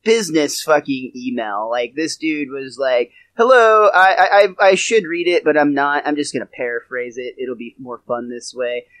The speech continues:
It's like, "Hello, uh, my name is Patrick Rahal. I'm a big fan of your show, and I love The Simpsons and all this good stuff."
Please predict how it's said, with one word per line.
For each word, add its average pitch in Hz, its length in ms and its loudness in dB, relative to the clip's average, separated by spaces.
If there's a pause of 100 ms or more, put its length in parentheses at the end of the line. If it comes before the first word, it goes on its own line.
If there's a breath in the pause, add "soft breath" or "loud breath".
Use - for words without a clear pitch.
(140 soft breath)
It's - 140 -14
like, 185 220 4
"Hello, 202 580 8
uh, 170 300 4
my 180 140 2
name 175 200 -2
is 165 120 -10
Patrick 156 400 2
Rahal. 165 640 4
I'm 123 100 -2
a 113 60 -6
big 113 300 -4
fan 120 320 -6
of 113 140 -12
your 110 120 -16
show, 185 440 4
and 135 140 2
I 113 60 -4
love 113 260 -4
The 117 80 -12
Simpsons 160 680 -4
and 123 100 -8
all 110 140 -6
this 104 220 -12
good 107 160 -12
stuff." 151 360 2